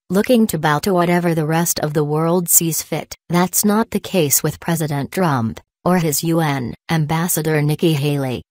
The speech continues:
both of whom aren't looking to change the United States for the sake of what other countries want. The most recent scandal has been surrounding the United States backing Jerusalem as Israel's capital.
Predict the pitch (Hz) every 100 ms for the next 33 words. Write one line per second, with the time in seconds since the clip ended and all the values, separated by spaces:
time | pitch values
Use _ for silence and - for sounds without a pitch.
0 | _ - 185 214 165 139 220 170 143 156
1 | 117 - 190 196 180 147 156 - 170 165
2 | 175 175 160 165 185 202 202 180 - 151
3 | - - 160 143 135 170 165 160 139 165
4 | 147 156 175 160 - 165 151 135 135 -
5 | 156 151 135 - - _ - 165 165 156
6 | - 165 160 139 - - 185 190 143 127
7 | 151 143 156 156 - 156 151 160 175 170
8 | 156 151 151 165 185 202 175 - 190 127
9 | - - 170 170 170 165 160 160 165 156
10 | 165 160 165 156 170 170 - 170 175 170
11 | - 135 120 117 87